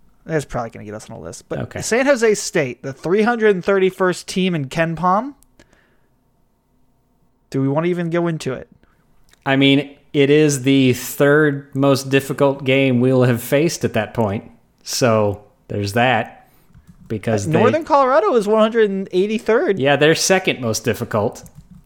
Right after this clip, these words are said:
Speaker 2: So
Speaker 1: That's, you know what? You're right.
Speaker 2: Yep.
Speaker 1: This is the third most difficult game Texas has had so far. So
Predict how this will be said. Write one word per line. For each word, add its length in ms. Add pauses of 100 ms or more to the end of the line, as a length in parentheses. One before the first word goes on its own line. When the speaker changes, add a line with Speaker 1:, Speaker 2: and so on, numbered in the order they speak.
(300)
Speaker 2:
So 640
Speaker 1:
That's, 300 (180)
you 120
know 80
what? 140
You're 140
right. 380 (120)
Speaker 2:
Yep. 200
Speaker 1:
This 100
is 120
the 80
third 300
most 220
difficult 340
game 240
Texas 280
has 100
had 240
so 120
far. 260
So 540